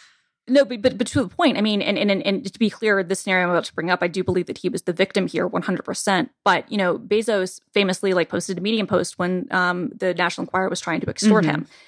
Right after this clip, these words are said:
Speaker 1: and, like, put everything out there. But that's from this playbook, right? Like, he didn't do the
Speaker 2: Oh,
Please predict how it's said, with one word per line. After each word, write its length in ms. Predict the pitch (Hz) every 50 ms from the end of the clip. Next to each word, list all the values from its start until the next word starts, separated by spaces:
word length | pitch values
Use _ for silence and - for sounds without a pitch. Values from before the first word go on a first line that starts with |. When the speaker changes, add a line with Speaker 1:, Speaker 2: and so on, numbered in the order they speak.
| _ _ _ -
Speaker 1:
and, 180 | 202 196 190 185
like, 180 | 185 185 - _
put 120 | - 202
everything 320 | 185 - 185 - 160 156
out 220 | 175 196 196 - -
there. 260 | - - - - -
But 260 | - 196 175 165 214 196
that's 300 | 196 196 214 - - - _
from 180 | - 196 185 170
this 120 | - -
playbook, 400 | - - 214 208 190 - - -
right? 180 | 180 170 170 -
Like, 140 | - 165 -
he 140 | - 202
didn't 300 | 190 208 190 - - 165
do 180 | - 190 196 190 190 185 - 185
the 160 | - - - -
Speaker 2:
Oh, 80 | - 254